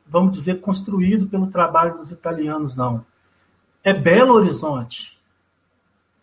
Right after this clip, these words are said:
Esses italianos, no trabalho braçal, eles fizeram a cidade primeiro. Depois que eles fizeram a cidade, trabalhando na construção civil, aí sim começaram a surgir os clubes. Então,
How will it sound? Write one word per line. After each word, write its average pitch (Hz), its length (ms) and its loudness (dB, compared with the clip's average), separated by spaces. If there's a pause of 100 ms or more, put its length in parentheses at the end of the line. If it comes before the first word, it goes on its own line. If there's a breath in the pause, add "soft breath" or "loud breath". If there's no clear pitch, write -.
Esses 185 220 -6
italianos, 220 760 2
no 214 100 0
trabalho 180 420 0
braçal, 156 440 -2
eles 196 220 -4
fizeram 214 540 -2 (160)
a - 120 -6
cidade 190 920 0
primeiro. 139 360 -10 (760)
Depois 214 380 2
que 285 80 -8
eles 277 160 -10
fizeram 196 400 -4
a 190 60 -4
cidade, 180 580 -4
trabalhando 180 400 -4
na 240 100 -6
construção 190 520 -10
civil, 175 580 -6 (400 soft breath)
aí 202 260 0
sim 302 540 -4 (340)
começaram 269 580 2
a 262 40 0
surgir 214 360 -2
os 262 160 -4
clubes. 180 500 -2
Então, 254 460 2